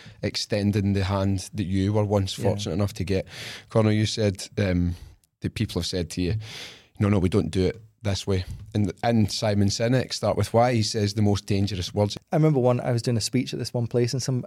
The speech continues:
Speaker 2: I, I said, "Oh, you know, we're, we're just having the marble put down this week for the, the guest bathroom, for the client bathroom." And someone laughed, like, out loud and was like, uh, and, you know, I remember one, I was doing a speech at this one place and some, I, I said, "Oh, you know, we're, we're just having the marble put down this week for the,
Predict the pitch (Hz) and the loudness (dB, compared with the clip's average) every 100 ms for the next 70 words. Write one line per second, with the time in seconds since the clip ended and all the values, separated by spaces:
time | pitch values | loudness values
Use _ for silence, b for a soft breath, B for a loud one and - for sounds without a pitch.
0 | - - 120 131 135 131 113 110 113 - | -8 -4 -2 2 2 2 0 -4 -4 -6
1 | 120 123 120 120 120 151 160 139 - 135 | -6 -4 -2 -2 0 0 0 -2 -2 -6
2 | - 131 120 117 123 117 139 127 - 120 | -2 0 2 0 -2 -6 -6 -8 -4 -4
3 | 113 110 104 - 110 _ - 107 - 143 | -2 -4 -6 -6 -8 _ -10 -8 -6 -8
4 | - 160 113 B B B 113 - 123 - | -4 -4 -4 B B B -4 0 0 2
5 | 151 156 135 B B B B 135 180 135 | 0 0 -4 B B B B 0 2 2
6 | 117 156 156 - 127 - 131 - 120 139 | 2 0 -4 -6 -4 -2 -4 -2 -2 -2
7 | 117 _ - 131 120 120 120 - 85 - | -4 _ -8 -6 -4 -4 -8 -8 -8 -4
8 | 131 _ - 123 101 - 165 156 139 123 | -6 _ -8 -6 -6 -2 2 4 4 4
9 | 123 127 117 123 117 - 127 139 - 120 | 2 0 0 0 -2 0 -2 -2 -6 -6
10 | 120 113 123 120 135 127 127 - - - | -4 -2 0 0 -2 -2 -4 -6 -12 -6
11 | 135 131 131 123 113 113 113 131 120 123 | -2 2 2 2 -2 -4 -6 -6 -4 -4
12 | 120 117 127 160 156 127 - - 143 123 | -2 -2 0 0 0 -2 -2 -6 -2 0
13 | 117 117 120 - 135 - - 117 113 107 | 2 0 -4 -6 -8 -8 -4 -2 -2 -4